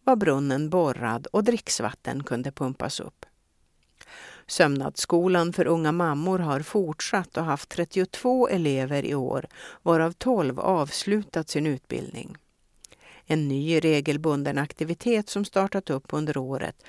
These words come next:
är att två av föreningens medlemmar, som är pastorer, arrangerar bönesamlingar tre gånger i veckan.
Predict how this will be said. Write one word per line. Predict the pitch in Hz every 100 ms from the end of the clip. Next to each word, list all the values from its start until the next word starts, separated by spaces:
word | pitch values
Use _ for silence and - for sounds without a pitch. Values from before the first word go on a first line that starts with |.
| - -
är | - 156
att | 151 -
två | 233 240 247
av | - 226
föreningens | - 190 139 127 139 135 143 190
medlemmar, | 185 143 165 196 202 156 127 139 - -
som | - 233
är | 156 135
pastorer, | - 170 - 240 240 226 156 139 147 - - -
arrangerar | 254 277 262 180 139 135 139 143
bönesamlingar | 190 208 147 143 - 202 202 180 151 135 127
tre | - 175 151
gånger | 143 147 143 131
i | 135
veckan. | 135 - 123 -